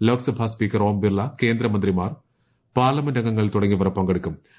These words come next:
ഭരണഘടനാ ദിനാഘോഷത്തിന്റെ എഴുപത്തിയഞ്ചാം വാർഷികത്തോടനുബന്ധിച്ച് സ്മാരക സ്റ്റാമ്പും പുറത്തിറക്കും.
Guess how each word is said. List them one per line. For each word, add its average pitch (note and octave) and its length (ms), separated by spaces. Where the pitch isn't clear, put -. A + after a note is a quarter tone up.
ഭരണഘടനാ A#2 540
ദിനാഘോഷത്തിന്റെ G#2+ 880
എഴുപത്തിയഞ്ചാം A2+ 600
വാർഷികത്തോടനുബന്ധിച്ച് G#2 960
സ്മാരക B2 440
സ്റ്റാമ്പും G#2 520
പുറത്തിറക്കും. F2 520